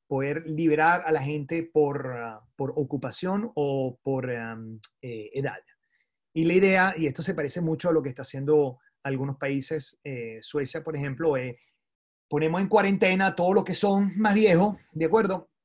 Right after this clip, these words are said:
Y le damos a la gente joven, le decimos, "Mira, por favor, tengan cuidado", o sea, tampoco es que van a estar ahí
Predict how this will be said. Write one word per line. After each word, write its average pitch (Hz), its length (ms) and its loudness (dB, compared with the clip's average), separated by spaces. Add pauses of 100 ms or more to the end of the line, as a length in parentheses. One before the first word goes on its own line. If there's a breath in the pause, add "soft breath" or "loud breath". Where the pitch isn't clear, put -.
(640)
Y 180 280 0
le 160 120 8
damos 156 500 2
a 151 100 -4
la 143 100 -2
gente 139 320 -2
joven, 202 340 2
le 170 80 2
decimos, 160 280 -2
"Mira, 151 180 0
por - 100 -14
favor, 147 220 -2
tengan 123 280 -12
cuidado", 196 480 6
o 180 60 -2
sea, 123 160 -10
tampoco 135 320 -8
es 151 40 -4
que 165 100 2
van 156 120 0
a - 20 0
estar 156 260 0
ahí 147 460 0